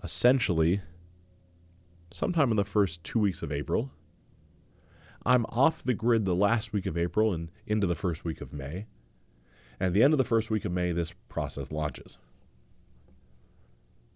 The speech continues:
Something has to give. And so what gives in this situation, unfortunately, is me and my time.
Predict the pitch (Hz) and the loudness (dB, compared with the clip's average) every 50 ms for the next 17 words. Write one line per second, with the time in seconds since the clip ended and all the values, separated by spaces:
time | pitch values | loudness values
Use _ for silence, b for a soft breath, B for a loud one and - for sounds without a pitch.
0 | _ _ _ _ _ _ _ _ - _ _ - - - 110 117 117 - 139 127 | _ _ _ _ _ _ _ _ -20 _ _ -4 0 2 2 2 2 2 0 0
1 | 107 80 78 98 87 82 - - - 90 82 69 78 - - - - - - - | 0 -2 0 0 -2 -2 -4 -6 -4 -4 -2 -2 -2 -4 -4 -8 -20 -20 -20 -20
2 | - - - _ _ _ _ - - - _ _ _ _ _ _ _ _ _ _ | -20 -20 -20 _ _ _ _ -20 -20 -20 _ _ _ _ _ _ _ _ _ _
3 | _ _ _ _ _ _ _ _ _ _ _ _ _ _ _ _ _ _ _ _ | _ _ _ _ _ _ _ _ _ _ _ _ _ _ _ _ _ _ _ _
4 | - _ _ - - 107 92 - 113 110 110 104 92 85 85 107 139 151 143 131 | -20 _ _ -4 -4 -2 0 2 4 4 6 4 4 2 4 6 6 6 6 4
5 | 107 107 95 98 107 113 - - 120 - - 90 80 82 85 82 - 85 82 80 | 2 0 0 2 2 2 2 0 -4 -4 -4 -2 0 0 0 -2 -2 -4 -4 -2
6 | 78 - 110 107 - - 95 90 87 85 76 - - 87 85 80 80 82 85 104 | 2 2 2 2 2 0 -4 -2 -2 -4 -4 -6 -4 -4 -4 -4 -4 -2 0 2
7 | 113 110 95 82 69 78 78 78 80 76 76 71 - - - 120 113 80 64 69 | 2 2 2 0 -2 -4 -4 -4 -4 -4 -4 -6 -8 -6 -2 -2 -2 -2 -4 -10
8 | 73 | -16